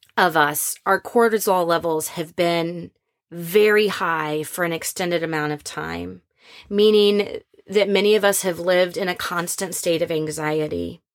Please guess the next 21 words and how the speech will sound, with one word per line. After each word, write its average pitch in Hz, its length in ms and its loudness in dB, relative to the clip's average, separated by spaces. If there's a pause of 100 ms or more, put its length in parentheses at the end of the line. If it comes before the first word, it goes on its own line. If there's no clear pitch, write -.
(680)
and 180 200 4
our 180 160 4
bodies 180 880 4 (420)
moved 196 500 4
into 170 500 0
a 160 120 -4
fight 180 480 0
or 180 140 -4
flight 165 500 0
mentality. 160 1040 -8 (1400)
And 247 100 2
so 294 140 4
as 277 140 4
we 277 140 2
recognize 269 680 2
this 233 220 -2
reality, 185 540 2
whatever 233 420 2
you're 269 200 4
feeling 180 460 -4
today, - 500 -10